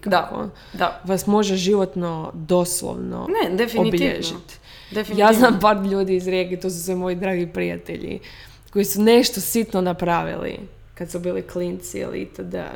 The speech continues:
Speaker 2: što je bilo jako, jako, jako, baš onako džiberenje, ali ono, na, na razini i još uvijek se to spominje.
Speaker 1: Da. Ne, pa ja
Speaker 2: Još uvijek.
Speaker 1: vjerujem u to.
Speaker 2: I svaki put kad se nešto dogodi će biti onako, „A ne znam da li će ona moći to napraviti.”
Speaker 1: Ja imam jednu
Speaker 2: To.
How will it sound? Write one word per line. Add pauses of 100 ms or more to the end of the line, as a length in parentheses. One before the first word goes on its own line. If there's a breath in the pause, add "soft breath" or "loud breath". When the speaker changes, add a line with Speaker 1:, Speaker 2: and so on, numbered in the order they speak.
(160)
Speaker 2:
što
je
bilo
jako,
jako,
jako, (500)
baš
onako (100)
džiberenje,
ali (180)
ono, (760 loud breath)
na,
na
razini
i
još
uvijek
se
to
spominje. (160)
Speaker 1:
Da. (460)
Ne, (100)
pa
ja
Speaker 2:
Još
uvijek.
Speaker 1:
vjerujem
u (100)
to.
Speaker 2:
I
svaki
put
kad
se
nešto
dogodi
će
biti
onako,
„A
ne
znam
da
li
će
ona
moći
to
napraviti.”
Speaker 1:
Ja
imam
jednu
Speaker 2:
To.